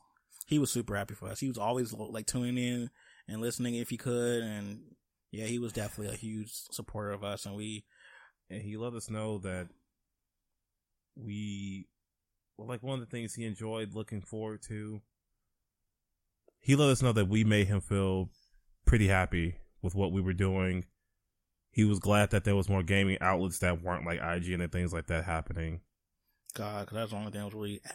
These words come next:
Speaker 1: out at that point. So, <sighs> um, I wanna shift to another person that,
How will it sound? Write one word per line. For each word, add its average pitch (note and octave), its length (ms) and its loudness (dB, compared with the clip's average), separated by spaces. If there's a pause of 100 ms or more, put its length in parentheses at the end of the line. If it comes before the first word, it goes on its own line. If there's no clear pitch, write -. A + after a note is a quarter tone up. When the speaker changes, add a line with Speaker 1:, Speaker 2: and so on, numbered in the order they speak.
(140)
Speaker 1:
out G2+ 200 -2
at - 40 -18
that G2 180 -4
point. G#2 360 -6 (480)
So, G2+ 420 -10 (2500)
<sighs> - 0 -
um, E3+ 1300 2
I D3 80 -8
wanna D#3+ 200 2
shift - 380 2
to C3+ 160 2
another B2 200 2
person C#3+ 420 2
that, B2 240 6